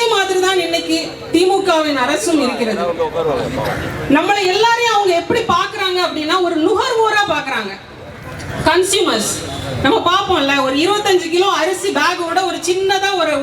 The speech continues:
ஒரு கிலோ அரிசி பேக் வரும். அது புது ப்ராடக்ட், மார்க்கெட்டுக்கு இலவசமா கொடுப்பான். நம்ம அதை ப-, பயன்படுத்தி, பயன்படுத்தி, பயன்படுத்தி அதை நம்ம அடிக்ட் ஆகுற அளவுக்கு அதை வந்து இலவசமா கொடுப்பான். ஒரு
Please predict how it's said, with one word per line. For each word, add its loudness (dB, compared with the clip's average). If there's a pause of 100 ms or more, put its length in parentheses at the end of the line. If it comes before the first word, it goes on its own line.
(120)
ஒரு -2 (100)
கிலோ 2 (120)
அரிசி -4
பேக் 0
வரும். -4 (760)
அது 4 (120)
புது 4 (120)
ப்ராடக்ட், 0
மார்க்கெட்டுக்கு -2 (160)
இலவசமா 0
கொடுப்பான். 0 (480)
நம்ம 2
அதை 2 (180)
ப-, 0 (180)
பயன்படுத்தி, 0 (100)
பயன்படுத்தி, 0
பயன்படுத்தி 0 (100)
அதை -2
நம்ம 2 (140)
அடிக்ட் 0
ஆகுற 0 (120)
அளவுக்கு -2 (120)
அதை -2 (100)
வந்து -2 (960)
இலவசமா 4
கொடுப்பான். 2 (140)
ஒரு 2